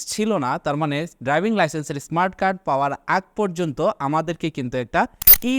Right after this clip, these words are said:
ড্রাইভিং লাইসেন্স দেওয়া হতো, যে ড্রাইভিং লাইসেন্সটা দিয়ে আপনি সাময়িকভাবে গাড়ি চালাতে পারতেন বা মোটরসাইকেল চালাতে পারতেন। কিন্তু পরবর্তীতে যখন আপনার স্মার্ট কার্ড আসতো, তখন কিন্তু স্মার্ট কার্ডটাকে আপনার এই ই ড্রাইভিং লাইসেন্স জমা দিয়ে সেই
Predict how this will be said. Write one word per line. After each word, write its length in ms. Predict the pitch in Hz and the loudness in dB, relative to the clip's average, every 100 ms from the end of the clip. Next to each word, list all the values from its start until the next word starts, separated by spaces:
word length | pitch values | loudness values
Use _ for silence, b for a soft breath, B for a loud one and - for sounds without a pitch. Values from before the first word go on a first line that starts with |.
| 185 | 0
ড্রাইভিং 320 | 151 151 156 151 | 2 2 0 0
লাইসেন্স 300 | 135 175 190 156 | 0 -2 -6 0
দেওয়া 160 | 156 127 | 2 2
হতো, 240 | 117 107 110 - - 135 | -2 -8 -10 -10 -12 -2
যে 100 | 175 220 151 | 2 2 2
ড্রাইভিং 280 | 143 151 147 | 0 0 -2
লাইসেন্সটা 380 | 127 - 139 143 139 | -2 -6 -6 -6 -2
দিয়ে 160 | 196 160 208 b b 143 | 0 0 -4 b b -4
আপনি 240 | - 165 226 269 _ - | -4 -4 -6 -6 _ -2
সাময়িকভাবে 680 | 202 220 262 226 165 165 208 311 _ _ 147 | 0 2 2 0 0 0 0 -2 _ _ 0
গাড়ি 160 | 165 156 | 2 2
চালাতে 240 | 147 139 143 | 0 0 -2
পারতেন 240 | 151 - 208 | -2 0 0
বা 60 | 220 165 | 2 0
মোটরসাইকেল 440 | 135 139 143 131 123 | 0 -2 -4 -6 -4
চালাতে 240 | 110 107 - | -4 2 4
পারতেন। 260 | 107 - 107 - _ _ _ | 4 2 -10 -12 _ _ _
কিন্তু 160 | 233 254 247 | 0 0 2
পরবর্তীতে 640 | 220 247 269 269 254 220 185 208 | 4 4 2 0 -4 -4 -2 0
যখন 180 | 156 170 160 | 0 0 -2
আপনার 180 | 151 156 - | -2 -4 -4
স্মার্ট 280 | 180 202 226 | 0 0 2
কার্ড 160 | 208 160 135 | 0 0 -2
আসতো, 200 | - 196 214 | -4 -4 -2
তখন 160 | 165 165 | -4 -4
কিন্তু 160 | 180 175 - | -4 -4 -4
স্মার্ট 280 | 180 202 208 - | 0 0 0 -2
কার্ডটাকে 440 | 147 - 147 180 143 | -2 -2 -4 0 0
আপনার 180 | - 180 139 | -2 -4 -4
এই 80 | 139 170 | -6 -2
ই 20 | 220 170 | -2 2
ড্রাইভিং 260 | 160 160 160 | 2 2 0
লাইসেন্স 280 | 147 - 139 123 | 0 -2 -6 -2
জমা 220 | 147 185 185 | -2 0 0
দিয়ে 140 | 185 214 | -2 -2
সেই 140 | - | -4